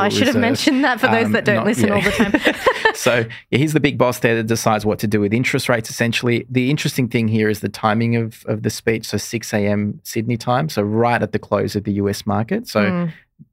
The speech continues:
Speaker 2: probably won't have an opportunity to see a response from the U S markets. But there'll be also an update on economic growth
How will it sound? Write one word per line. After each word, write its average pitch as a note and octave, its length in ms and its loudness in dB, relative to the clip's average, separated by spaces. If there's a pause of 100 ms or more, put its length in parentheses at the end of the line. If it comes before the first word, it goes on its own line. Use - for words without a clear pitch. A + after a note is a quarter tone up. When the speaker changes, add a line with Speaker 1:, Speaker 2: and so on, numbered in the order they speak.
(100)
Speaker 2:
probably A#2 320 2
won't G#2+ 180 2
have A2 120 0
an G#2 100 0
opportunity G2+ 500 -2
to F#2 140 -8
see G#2 200 -4
a G2 60 0
response G2 500 -4
from - 240 -4
the G2 100 0
U G2 140 0
S - 160 -4
markets. - 460 -6
But - 200 -4
there'll B2+ 100 0
be D3 140 2
also C3 340 0
an A#2 80 2
update A2+ 280 0
on A2+ 120 -2
economic A2 460 -2
growth D#3 400 -2